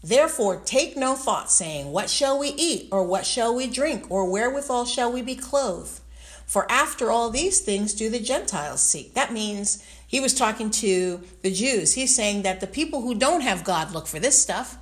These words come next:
You who have God shouldn't be thinking this way. Why? Here we go. "For your heavenly Father knoweth that ye have need of all these things.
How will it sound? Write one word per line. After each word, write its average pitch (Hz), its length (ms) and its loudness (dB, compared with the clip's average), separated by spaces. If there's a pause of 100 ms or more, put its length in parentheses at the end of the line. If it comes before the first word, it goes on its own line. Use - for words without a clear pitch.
(400)
You 294 220 4
who 240 180 -2
have 381 480 0
God 113 420 -2 (240)
shouldn't 208 320 0
be 165 80 -2
thinking 151 380 -6
this - 200 -2
way. 220 360 -8 (240)
Why? 190 480 0 (240)
Here 135 160 -6
we 170 100 -2
go. 226 300 4 (240)
"For 202 160 0
your 180 160 0
heavenly 185 400 -2
Father 196 420 2
knoweth 185 600 -2
that 170 240 -6
ye 175 240 -4
have 156 320 -8
need 190 360 -2
of 208 140 -4
all 190 220 0
these 190 240 -2
things. - 640 -8